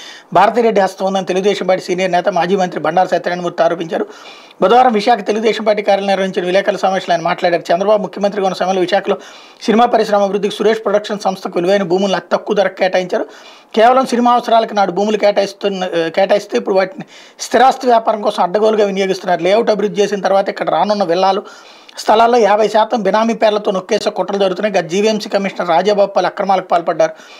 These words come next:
అటువంటి వ్యక్తి బదిలీ అయిన సమయంలో సురేష్ ప్రొడక్షన్ పంపిన ప్రతిపాదనలకు ఆమోదం తెలిపారు. ఐదు వందల కోట్ల విలువ చేసే ఈ భూములను లేఅవుట్గా మార్చే వ్యవహారాన్ని అత్యంత పకడ్బందీగా నడిపారు.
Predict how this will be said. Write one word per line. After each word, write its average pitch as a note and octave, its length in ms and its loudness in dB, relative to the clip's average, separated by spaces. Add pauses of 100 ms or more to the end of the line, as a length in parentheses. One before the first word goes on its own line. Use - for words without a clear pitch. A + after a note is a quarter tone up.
(260)
అటువంటి G#3+ 300 2
వ్యక్తి G#3 260 2
బదిలీ G#3+ 300 2
అయిన A3+ 100 0
సమయంలో G#3 280 0
సురేష్ G#3+ 340 -2
ప్రొడక్షన్ G#3 380 -4
పంపిన F#3+ 240 0
ప్రతిపాదనలకు G3+ 640 0
ఆమోదం F#3+ 360 0
తెలిపారు. F3+ 380 -2 (580)
ఐదు A3 200 2
వందల A#3 260 4
కోట్ల A#3+ 320 0
విలువ A#3 140 0
చేసే A3 260 0
ఈ G#3 40 -2
భూములను A3 340 0
లేఅవుట్గా G#3 400 2
మార్చే G3+ 300 0
వ్యవహారాన్ని G3 300 0
అత్యంత F3+ 220 -6
పకడ్బందీగా G3+ 580 0
నడిపారు. F3 360 -2